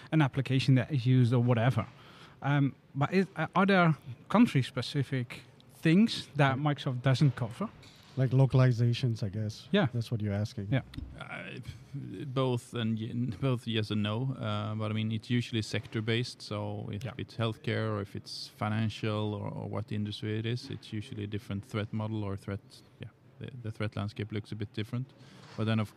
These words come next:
Speaker 3: course, we have the geopolitical aspect as well, and that's usually quite country specific, where they're targeting certain countries for gathering information or,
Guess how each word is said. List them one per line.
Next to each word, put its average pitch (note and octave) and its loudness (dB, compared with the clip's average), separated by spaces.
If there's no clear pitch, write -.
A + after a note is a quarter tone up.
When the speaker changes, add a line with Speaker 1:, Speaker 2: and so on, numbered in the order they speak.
Speaker 3:
course, G#2+ -4
we G#2 -2
have G2+ 0
the G#2 -2
geopolitical G#2 -2
aspect G2+ -4
as - -10
well, C3+ -2
and G#2+ -2
that's - -8
usually A#2 -4
quite G#2 -8
country A2 -2
specific, A2 -6
where G2+ -4
they're G2 -4
targeting G#2 -4
certain G#2 -6
countries G#2+ -4
for G2+ -8
gathering A#2+ 2
information A2+ 0
or, G2+ -4